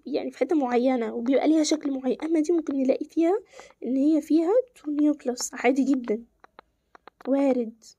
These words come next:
تمام؟ نيجي بقى لأول يو-، نوع، وهو السيمبل سكويموس. سيمبل يعني قلنا هيتكون من إيه؟ single لاير، وان لاير. سكويموس إحنا قلنا حاجة مبططة ورفيعة، يبقى في إيه؟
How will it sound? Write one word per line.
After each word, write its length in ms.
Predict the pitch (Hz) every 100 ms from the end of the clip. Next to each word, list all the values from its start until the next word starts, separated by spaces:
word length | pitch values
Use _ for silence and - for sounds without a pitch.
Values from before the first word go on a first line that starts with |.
| _ _
تمام؟ 360 | 254 285 370 415 _ _ _ _ _ _ _ _ _ _ _ _ - - - - - -
نيجي 160 | 427 427
بقى 300 | 440 392 -
لأول 260 | 403 349
يو-، 120 | 277 277
نوع، 280 | 285 349 381
وهو 260 | 285 349
السيمبل 540 | 381 - - 359 330 285
سكويموس. 440 | - - 247 -
سيمبل 640 | - 440 440 403 523 - _ _ -
يعني 220 | 262 320
قلنا 220 | 370 320
هيتكون 440 | 294 294 320 330 294
من 80 |
إيه؟ 260 | 254 330 339
single 640 | 330 - 381 381 339 311
لاير، 460 | 311 330 226 208 269
وان 200 | 349 311
لاير. 400 | 294 330 247 233 - - - - - _ _
سكويموس 720 | - - - 359 403 453 523 -
إحنا 220 | - 226
قلنا 240 | 285 311
حاجة 280 | 302 - 320
مبططة 680 | 311 277 269 294 - 403 427 480 -
ورفيعة، 1080 | 277 320 392 349 - 320 285 277 339 381 453 571 _ _ -
يبقى 360 | 320 - -
في 360 | - - 330 339
إيه؟ 380 | 302 320 330